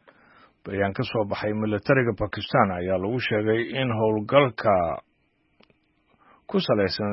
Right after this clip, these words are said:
sirdoonka ee ka dhacay degmada Waziristan markaasi lagu guuleystay in uu fashiliyo dhaqdhaqaaqyo argagixiso oo caan ah. Ilo dhinaca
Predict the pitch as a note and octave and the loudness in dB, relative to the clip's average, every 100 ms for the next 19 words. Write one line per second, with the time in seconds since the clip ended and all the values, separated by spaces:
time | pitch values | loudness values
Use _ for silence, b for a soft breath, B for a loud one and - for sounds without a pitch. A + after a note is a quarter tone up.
0 | G2 - A2+ C#3+ C#3 A#2 G#2+ G2+ D#3 A#2+ | -6 -6 -2 2 2 2 -2 0 0 0
1 | G2+ A2+ A2 G#2+ G#2+ C3 B2+ A2+ A2+ - | 0 0 0 -4 -4 2 6 6 6 0
2 | B B B B B B B B B _ | B B B B B B B B B _
3 | _ _ _ - C3 A2+ A2 A#2 A2 - | _ _ _ -16 -6 -4 0 0 0 -2
4 | - D3+ G#2 D2+ - _ - - - - | 4 6 6 0 -16 _ -20 -20 -18 -14
5 | G#2 - - _ _ _ - - D3+ D3 | -14 -16 -20 _ _ _ -20 -6 -4 0
6 | G#2 F2 - A#2 A2+ A2+ G#2+ - A#2 A2+ | 0 0 -2 -2 0 -2 -6 -10 -4 0
7 | D3+ D3+ B2 G2 F2+ - A#2+ A#2 A2+ A2 | 0 -2 -2 -2 -4 0 2 4 2 0
8 | - - A#2+ D#3+ E3 C#3 - G2+ - F2 | -6 -8 -4 -4 -4 -6 -4 -8 -6 -6
9 | A2 A#2+ B2 A2 G2+ G2+ G2+ G2+ A2+ C3+ | -4 -4 -4 -6 -4 -2 2 0 0 -2
10 | C3 A2 G2 F#2 - F#2 - A#2 - A2 | 0 -2 -2 -8 -8 -8 -6 -6 -4 -2
11 | G#2 - B2+ E2 - - _ b b b | 0 4 4 2 -6 -20 _ b b b
12 | b b b b b - - A2+ A#2 G#2+ | b b b b b -12 -4 -2 0 2
13 | G#2 | 4